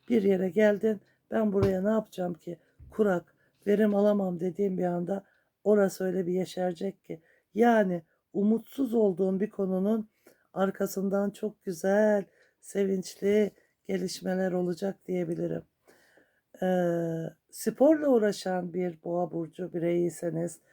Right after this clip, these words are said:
bay bayan, öğretmenseniz, e, spor akademisi mezunuysanız işinizle ilgili bir değişim gündeme gelebilir. Belki bir iş teklifi alacaksınız. Belki bulunduğunuz işte memnun değilsiniz.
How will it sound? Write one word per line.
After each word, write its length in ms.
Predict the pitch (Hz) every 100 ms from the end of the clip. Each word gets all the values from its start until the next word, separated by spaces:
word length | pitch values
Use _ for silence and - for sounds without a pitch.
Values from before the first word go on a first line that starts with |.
| _ _ -
bay 240 | 185 175 165
bayan, 420 | 170 175 180 180 _ _ _ _
öğretmenseniz, 1400 | 156 170 175 180 - - 175 175 170 - 175 170 170 - -
e, 120 | 160
spor 280 | - - 185
akademisi 580 | 180 175 180 170 -
mezunuysanız 920 | 160 170 160 175 175 165 165 170 175 - _ - - - -
işinizle 600 | 160 196 190 170 - 185
ilgili 340 | 160 175 175
bir 120 | 170
değişim 500 | 185 180 165 190 185
gündeme 400 | 165 165 170 165
gelebilir. 680 | 160 156 160 160 156 175 160 _ _ - _ _ -
Belki 360 | 185 175 190
bir 120 | 185
iş 200 | 175 175
teklifi 500 | - 180 - 185 -
alacaksınız. 880 | 180 165 - 160 - - 170 175 - _ _ _ -
Belki 360 | 185 185 - 185
bulunduğunuz 640 | 190 185 185 190 190 165
işte 320 | 165 - 190
memnun 500 | 180 185 185 180 180
değilsiniz. 580 | 190 185 - 180 190